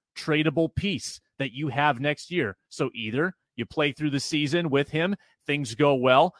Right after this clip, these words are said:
you make the playoffs, and it's great. Or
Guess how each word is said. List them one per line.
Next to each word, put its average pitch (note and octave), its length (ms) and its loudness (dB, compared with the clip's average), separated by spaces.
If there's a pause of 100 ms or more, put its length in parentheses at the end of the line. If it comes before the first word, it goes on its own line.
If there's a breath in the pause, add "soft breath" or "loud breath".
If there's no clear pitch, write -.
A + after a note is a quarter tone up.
(140 soft breath)
you A#2+ 80 -4
make C3+ 200 -2
the C#3+ 80 -4
playoffs, C#3+ 600 2
and C3 140 -2
it's D3 140 -8
great. D3 360 0 (380)
Or C#3+ 400 4